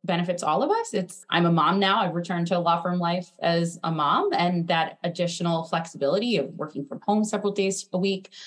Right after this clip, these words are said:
being able to take calls from home, being able to take calls with people with the understanding that you're at home. And that means that there's a dog and a cat and three kids, and everyone knows that's happening, is also really helpful. You don't feel like this sort of, like, "I have to hide the fact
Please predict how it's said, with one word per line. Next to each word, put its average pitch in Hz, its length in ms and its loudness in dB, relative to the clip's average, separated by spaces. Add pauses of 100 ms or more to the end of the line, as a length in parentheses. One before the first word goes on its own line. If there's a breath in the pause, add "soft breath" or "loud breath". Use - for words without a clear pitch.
(120 loud breath)
being 151 160 2
able - 140 -2
to - 80 -6
take - 200 -6
calls 214 340 2
from 214 160 -2
home, 202 540 2
being 233 160 2
able 240 100 0
to 220 80 -2
take 233 200 0
calls 220 260 2
with 202 80 -6
people 214 260 0
with 202 120 2
the 202 100 -4
understanding 190 540 0
that 175 160 2
you're 165 240 -2
at - 180 2
home. 226 460 2
And 175 160 2
that 170 160 2
means 185 240 0
that 190 160 -2
there's 180 260 0
a 190 60 -2
dog 180 400 0
and 170 80 0
a 170 40 -6
cat 190 340 0
and 185 120 -2
three 175 160 -4
kids, 196 320 -2
and 175 140 2
everyone 196 400 2
knows 190 260 2
that's - 300 -2
happening, 294 520 0
is 196 160 2
also 190 320 0
really 330 220 0
helpful. 359 420 0
You 196 140 0
don't 190 160 -4
feel 202 140 2
like 185 180 0
this 180 140 -2
sort 180 140 2
of, 175 60 -2
like, - 160 -2
"I - 40 0
have 311 140 0
to - 100 2
hide 339 520 2
the 277 140 6
fact 262 400 2